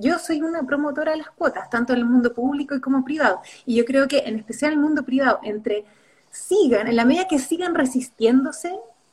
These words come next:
a la incorporación de las mujeres, bueno, ellos mismos van a dar la mejor respuesta para dar cuotas. O sea, cuesta entender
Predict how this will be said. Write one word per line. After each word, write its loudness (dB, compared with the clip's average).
a 0
la 2
incorporación -2
de -4
las 0
mujeres, -2
bueno, -4
ellos 2
mismos 0
van 2
a -2
dar -6
la -2
mejor 2
respuesta -4
para 2
dar 0
cuotas. -6
O -18
sea, -6
cuesta -4
entender -2